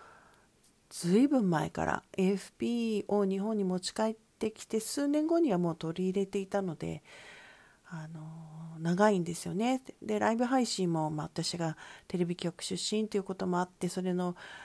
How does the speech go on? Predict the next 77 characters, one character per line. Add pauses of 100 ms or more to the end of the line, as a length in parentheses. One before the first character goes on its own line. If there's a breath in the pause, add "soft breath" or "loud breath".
(160 loud breath)
ね、
実
験
を
楽
し
み
た
い
っ
て
こ
と
で、
も
う
す
ぐ
に
始
め
て
い
た
の
で、
四
五
年
前
か
ら
や
っ (280)
て (400 loud breath)
い
る
の
で、 (420 loud breath)
で、
う
ち
は
夫
は、
あ
の、
テ
レ
ビ
局
し-、 (120)
出
身
と
い
う
か、
ま
あ、 (240 loud breath)
今
で
も
関
わ
り
が (240 loud breath)
少
し
は
あ
り
ま
す
の
で
ね、